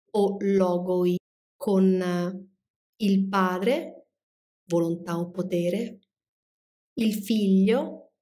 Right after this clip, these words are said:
amore e saggezza, e lo Spirito Santo, intelligenza divina, che noterete ho colorato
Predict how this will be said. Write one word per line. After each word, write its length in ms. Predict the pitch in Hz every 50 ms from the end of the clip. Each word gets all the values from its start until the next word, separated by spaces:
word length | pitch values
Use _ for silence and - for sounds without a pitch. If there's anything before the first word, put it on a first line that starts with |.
| _ _ _
amore 400 | - 180 185 180 180 180 180 180
e 40 | 180
saggezza, 960 | 180 - 180 175 175 190 185 180 185 190 190 - - - 220 277 277 - - _ _ _ _ _ _ _ _
e 220 | - 220 214 214
lo 140 | 220 214 208
Spirito 560 | 196 196 - - 247 285 320 311 262 285 233
Santo, 800 | 220 - - 165 165 160 165 190 190 - - - - - - _ _
intelligenza 880 | - 247 247 247 247 294 302 320 247 190 185 - - 202 214 196 220 240
divina, 540 | 233 226 208 180 156 151 156 196 190 196 - - _ _ _ _ _ _ _ _
che 380 | _ - 190 175 - - - -
noterete 1040 | 185 185 175 180 190 190 302 277 220 160 160 180 196 - 208 220 240 226 - - _ _ _
ho 200 | - 226 226 -
colorato 1000 | - 269 269 277 277 - - 165 190 196 190 196 190 196 196 190 190 190 - _